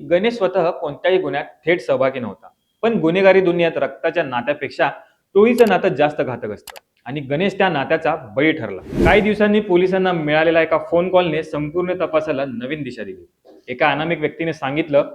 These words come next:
त्या दिवशी एका काळ्या बाईकवरचा माणूस हल्ल्यानंतर जवळच्या पेट्रोल पंपावर आला होता, त्याच्या हाताला रक्त लागलेलं होतं. पोलिसांनी तो सीसीटीव्ही फुटेज मिळवलं. त्यात दिसत होतं एक चेहरा आणि तो चेहरा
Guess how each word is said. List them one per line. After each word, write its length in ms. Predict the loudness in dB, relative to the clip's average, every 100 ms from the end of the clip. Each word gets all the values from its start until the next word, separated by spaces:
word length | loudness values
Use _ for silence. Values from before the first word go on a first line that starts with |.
| -18 _ _
त्या 100 | 4 4
दिवशी 320 | 2 2 2
एका 180 | 4 2
काळ्या 360 | 2 2 4
बाईकवरचा 440 | 4 2 0 -2 -4
माणूस 440 | -4 -4 -6 -12 -10
हल्ल्यानंतर 500 | -2 0 0 0 -2
जवळच्या 440 | 0 2 2 0 -4
पेट्रोल 380 | -2 -2 -2
पंपावर 320 | -4 -2 2 2
आला 200 | 2 0
होता, 320 | 0 -2 -4 -8 _ _ -4
त्याच्या 180 | -2
हाताला 320 | 0 2 4 4
रक्त 300 | 2 0 0
लागलेलं 340 | 0 0 -2
होतं. 480 | -6 -12 -14 -2 2
पोलिसांनी 420 | 4 4 4 2 2
तो 100 | 0
सीसीटीव्ही 460 | 0 -4 -2 0 0
फुटेज 320 | -2 -2 -4
मिळवलं. 400 | -2 0 0 -2 -12 _ _ -4
त्यात 180 | -4 -2
दिसत 220 | -2 2
होतं 400 | 4 6 4 2 -8 -2
एक 180 | 0 2
चेहरा 320 | 2 2 2 -4 -12 _
आणि 100 | -6 2
तो 60 | 2
चेहरा 340 | 6 6 6